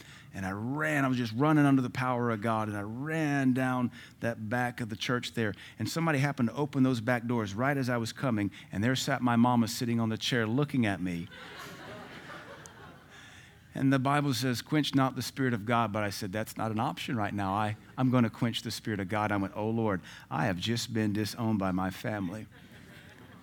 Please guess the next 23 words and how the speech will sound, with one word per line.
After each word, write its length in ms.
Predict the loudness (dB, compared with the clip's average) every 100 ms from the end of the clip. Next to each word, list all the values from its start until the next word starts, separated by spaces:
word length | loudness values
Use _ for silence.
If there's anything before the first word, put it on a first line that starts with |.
| -20 -20 -20 -2
And 180 | 4 6
it 100 | 4
set 360 | 0 0 2 4
me 240 | 4 6
into 260 | 4 2 0
a 60 |
very 260 | 2 2 2
hard 340 | 2 -2 -2
season 440 | 0 2 2 2 -2
where 120 | 0
my 160 | -2
parents 440 | -2 -2 -2 -2 -6
were 80 | -6
genuinely 580 | 0 4 6 6 4
concerned 540 | 0 -4 -2 -2 0 0
that 80 | -2
I 80 |
was 100 | -4
a 60 | -6
part 240 | -6 -4
of 80 | -4
a 40 | -4
cult. 380 | -4 -4 -8